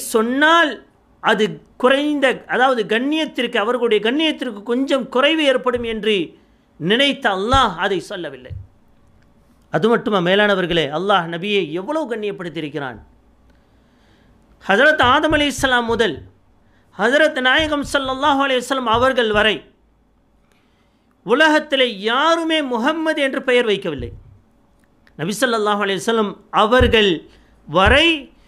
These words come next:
முஹம்மது என்ற பெயர் யாருமே வைக்கவில்லை. அல்லாஹ் அந்த பெயரை பாதுகாத்தான். எவ்வளோ பெரிய அரபியிலே பண்டி-, பாண்டித்துவம் பெற்ற மக்கள் இருந்தார்கள், கவிஞர்கள் இருந்தார்கள்,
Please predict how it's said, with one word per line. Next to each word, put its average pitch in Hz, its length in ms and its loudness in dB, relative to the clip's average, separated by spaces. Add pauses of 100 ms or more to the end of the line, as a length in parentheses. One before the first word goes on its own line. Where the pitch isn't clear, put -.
(180)
முஹம்மது 311 720 2
என்ற 269 220 0 (160)
பெயர் 294 400 4 (640)
யாருமே 320 640 2
வைக்கவில்லை. 247 560 0 (920)
அல்லாஹ் 262 600 0 (640)
அந்த 214 300 -4
பெயரை 277 420 0
பாதுகாத்தான். 170 720 -10 (1200)
எவ்வளோ 285 440 2
பெரிய 294 260 0 (140)
அரபியிலே 285 460 2 (140)
பண்டி-, 294 400 -2 (200)
பாண்டித்துவம் 302 720 0
பெற்ற 254 180 -2
மக்கள் 233 320 -2
இருந்தார்கள், 156 560 -4
கவிஞர்கள் 294 720 0
இருந்தார்கள், 165 500 -2